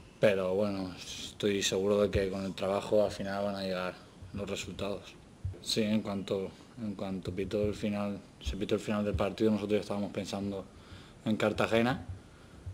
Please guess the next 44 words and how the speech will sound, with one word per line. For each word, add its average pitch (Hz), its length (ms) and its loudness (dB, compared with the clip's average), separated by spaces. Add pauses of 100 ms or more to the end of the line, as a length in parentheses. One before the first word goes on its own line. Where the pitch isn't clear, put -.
(220)
Es - 160 0
un 117 120 8
tópico 113 320 12
decirlo 110 340 10
de, 98 280 6
sí, 120 200 6
no 107 100 8
era 107 100 4
nuestra 107 280 4
liga, 113 240 10
evidentemente, 107 720 6
pero 95 460 6 (100)
queríamos 95 320 0
ganar 98 280 -2
ahí 98 160 0
en 98 80 0
Murcia, 107 400 6 (380)
pero 87 280 -4 (160)
una 98 160 -4
vez 90 100 -8
ha 98 60 2
pasado, 101 340 4
pues 92 160 0
ya 92 140 -2
pensando 95 380 -4
en 92 60 -4
Cartagena 104 680 0
y, 92 220 -4 (760)
y 95 40 -2
lo, 92 240 0
como 98 180 -4
he - 20 -4
dicho 98 180 -4
antes, 101 220 -2
con 101 120 -4
muchas 95 240 -2
ganas 95 240 -2
de, 90 220 -2 (380)
de 101 100 -6
conseguir 95 400 -2
esa 90 460 -6
primera 92 260 -6
victoria. 90 440 -6 (380)
Sí, 139 440 8